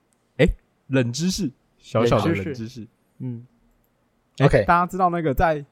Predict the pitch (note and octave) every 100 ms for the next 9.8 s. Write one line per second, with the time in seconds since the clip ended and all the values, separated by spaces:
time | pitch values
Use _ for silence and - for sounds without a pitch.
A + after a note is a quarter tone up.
0 | _ _ - - F3 C3+ D3 C3+ D3 C#3
1 | C3+ G#2 A2+ A2+ G#2+ A#2+ C#3+ B2 - _
2 | _ - C3 A#2 B2+ G#2 E2 D#2+ - _
3 | _ _ _ _ _ _ _ _ _ _
4 | _ - C3+ D3 C#3 - D3 C3 A2 A#2
5 | A2 G2+ - _ _ - B2+ - C3+ E3+
6 | D#3 D#3 D#3 D3 C#3 G2+ - - _ _
7 | _ _ _ _ _ _ _ _ _ _
8 | _ _ - - - A3 G#3 F3 C3+ D3+
9 | D3 C#3 C#3+ B2+ C3+ A2 F2+ -